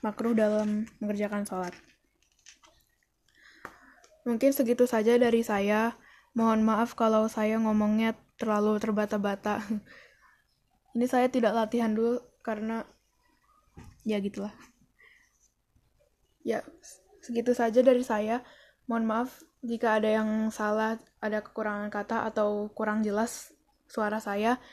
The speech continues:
Terima kasih sudah mendengar. Eh, terima kasih. Oke, terima kasih sudah mendengar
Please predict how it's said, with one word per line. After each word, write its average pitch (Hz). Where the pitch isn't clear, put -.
Terima 233
kasih 262
sudah 226
mendengar. 214
Eh, 226
terima 233
kasih. 220
Oke, 226
terima 220
kasih 240
sudah 214
mendengar 208